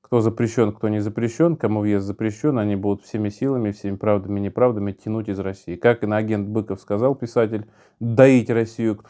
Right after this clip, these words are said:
все хотят, жить никто там не хочет». Это полная ложь. Мы живем здесь и радуемся, и счастливы, что мы живем на родине. И доить Россию мы никому не позволим. По крайней мере, я думаю, что нужно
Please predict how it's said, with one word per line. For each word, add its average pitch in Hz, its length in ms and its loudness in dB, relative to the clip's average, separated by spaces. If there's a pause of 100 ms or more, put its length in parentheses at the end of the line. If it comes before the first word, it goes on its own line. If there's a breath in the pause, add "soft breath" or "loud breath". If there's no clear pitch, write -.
все 165 260 0
хотят, 151 440 0
жить 117 260 -4
никто 107 220 -6
там 95 200 -8
не 90 80 -10
хочет». - 360 -16 (420 soft breath)
Это 120 160 4
полная 117 540 6
ложь. 165 340 2
Мы 117 140 -2
живем 110 360 -2
здесь 104 300 -4
и 107 80 -2
радуемся, 98 540 0
и 101 60 -6
счастливы, 101 480 -4
что - 180 -16
мы 98 100 -6
живем 101 320 -2
на 98 120 -2
родине. 143 460 -2 (320 soft breath)
И 113 120 0
доить 131 380 6
Россию 113 400 -2
мы 120 80 -4
никому 113 300 -6
не 110 100 -6
позволим. 95 600 -10
По 104 120 0
крайней 120 280 0
мере, 104 220 0
я 101 80 2
думаю, 110 280 -2
что 104 160 -10
нужно 107 400 -4